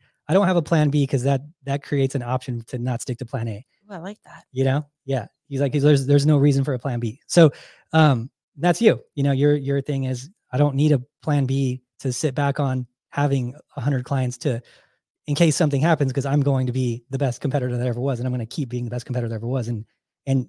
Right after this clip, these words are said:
Speaker 1: to climb above me is gonna be really difficult because I'm setting myself up in a way where I'm not creating any room to climb above me. And so, um, I think people need to understand that, that this sport is like any other sport, and you're going to have to prioritize it if you wanna be good at it.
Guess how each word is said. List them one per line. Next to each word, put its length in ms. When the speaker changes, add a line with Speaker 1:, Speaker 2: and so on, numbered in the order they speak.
Speaker 1:
to 80
climb 360
above 280
me 80
is 60
gonna 140
be 60
really 180
difficult 400
because 220
I'm 180
setting 200
myself 360
up 80
in 60
a 60
way 180
where 100
I'm 80
not 160
creating 260
any 140
room 300
to 40
climb 220
above 240
me. 100
And 140
so, 200
um, 280
I 60
think 200
people 200
need 120
to 80
understand 500
that, 260
that 260
this 160
sport 340
is 200
like 200
any 260
other 160
sport, 320
and 100
you're 100
going 280
to 80
have 180
to 80
prioritize 560
it 80
if 120
you 60
wanna 160
be 80
good 200
at 120
it. 160